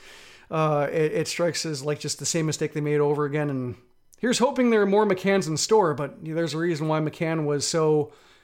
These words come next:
treasured <laughs> to White Sox fans, is because,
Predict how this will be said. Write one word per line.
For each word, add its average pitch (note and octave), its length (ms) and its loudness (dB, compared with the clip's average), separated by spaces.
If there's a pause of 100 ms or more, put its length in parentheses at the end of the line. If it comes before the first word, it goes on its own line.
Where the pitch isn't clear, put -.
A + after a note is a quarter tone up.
(120)
treasured E3+ 600 2
<laughs> - 60 -18
to F3+ 240 -2
White F3+ 200 -2
Sox E3+ 240 0
fans, F3+ 260 2
is D#3 80 -4
because, E3+ 360 2